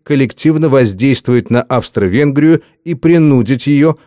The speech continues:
к политическому разрешению своих претензий к Сербии. Двадцать третье июля.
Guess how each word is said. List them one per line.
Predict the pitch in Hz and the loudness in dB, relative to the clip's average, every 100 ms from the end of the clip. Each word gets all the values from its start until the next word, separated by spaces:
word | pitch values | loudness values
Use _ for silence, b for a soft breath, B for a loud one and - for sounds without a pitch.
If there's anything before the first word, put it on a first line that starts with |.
| b | b
к | - | -6
политическому | 143 123 104 151 160 - 165 156 | 0 0 0 -2 -4 -4 0 0
разрешению | 127 104 101 - 135 139 147 | 0 0 -2 -2 0 2 0
своих | - 139 135 - | 0 0 0 -2
претензий | 107 82 98 95 90 107 - | -4 -2 -2 0 -2 -4 -6
к | - | -12
Сербии. | - 135 92 71 69 - _ _ _ _ _ _ _ _ _ _ B B | -8 -4 -4 -6 -14 -20 _ _ _ _ _ _ _ _ _ _ B B
Двадцать | 107 139 156 - 160 | -4 0 0 0 -2
третье | 175 165 113 107 95 | 2 0 0 -2 -4
июля. | - 104 95 90 90 | -4 -4 -2 -2 -4